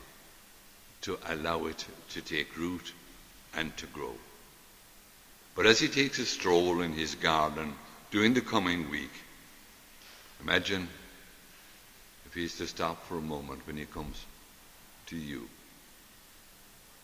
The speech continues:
To stop because he's noticed how this flower has begun to bloom. Not because of the soft Irish rain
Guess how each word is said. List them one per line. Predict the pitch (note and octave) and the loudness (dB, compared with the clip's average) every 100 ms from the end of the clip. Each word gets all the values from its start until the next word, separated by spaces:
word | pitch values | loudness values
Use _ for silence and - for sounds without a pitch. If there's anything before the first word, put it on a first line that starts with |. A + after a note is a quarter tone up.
| - - | -20 -10
To | - F#2 | -6 -4
stop | - E2+ E2 - - - - - - - - - | 2 4 2 -2 -12 -18 -20 -20 -20 -16 -14 -12
because | - F2 E2+ | 0 0 0
he's | F#2+ F2 | -4 -8
noticed | F#2 F2 C#2+ C2 C#2 - - - - - - - - | -6 -6 -6 -8 -10 -10 -10 -12 -12 -12 -14 -14 -6
how | D#2+ D2+ | -4 -2
this | - A2+ - | 0 0 0
flower | - - D#2+ C#2 C2+ C2+ C2 - - - - E2+ | -6 -4 -2 -2 -4 -6 -10 -16 -20 -20 -14 -4
has | E2 | -4
begun | - D#2+ D#2 F2+ F#2+ G2+ G#2+ - | -2 -4 -4 -2 -2 -4 -8 -10
to | |
bloom. | G2+ F2 D#2 C2+ A1 - - - - - - - - - - - - - - - - - - - - - D#2+ | -10 -6 -6 -6 -10 -16 -20 -20 -20 -20 -20 -20 -20 -20 -20 -20 -20 -20 -20 -20 -20 -20 -20 -20 -20 -16 -2
Not | D#2 A2+ - | 2 2 0
because | G#2 - F2 D#2 - | -8 -4 -4 -4 -4
of | C#2+ C#2 B1 - - - - - - - - | -4 -4 -6 -14 -20 -20 -20 -20 -20 -20 -12
the | D2 | -10
soft | - E2 E2 - E2 | -4 -2 -4 -6 -4
Irish | D2 D2 D2+ C#2+ | 0 0 -2 -6
rain | D#2 D2 D2 C#2 C2+ | -6 -2 -2 -4 -8